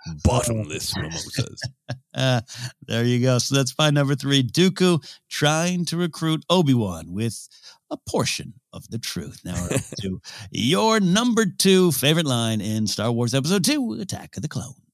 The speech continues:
Speaker 2: favorites.
Speaker 1: Uh, my number two, I'm going to Yoda. There's several Yoda lines I like. Uh, "Begun the Clone Wars has." This is kind of on the opposite end of the spectrum from that. Here's the Yoda line. "Mm, lost a planet, Master Obi-Wan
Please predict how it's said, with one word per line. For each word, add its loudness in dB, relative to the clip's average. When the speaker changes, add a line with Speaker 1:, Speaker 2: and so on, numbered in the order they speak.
Speaker 2:
favorites. -14
Speaker 1:
Uh, 0
my 0
number 4
two, 4
I'm 2
going 2
to -4
Yoda. 4
There's 0
several 2
Yoda 4
lines 2
I 0
like. 2
Uh, -4
"Begun -2
the -2
Clone -2
Wars 0
has." 0
This 0
is -4
kind -2
of 0
on 0
the -6
opposite -4
end -8
of -8
the -8
spectrum -6
from -10
that. -2
Here's 0
the -2
Yoda -2
line. -6
"Mm, -4
lost -6
a -10
planet, -4
Master -4
Obi-Wan -6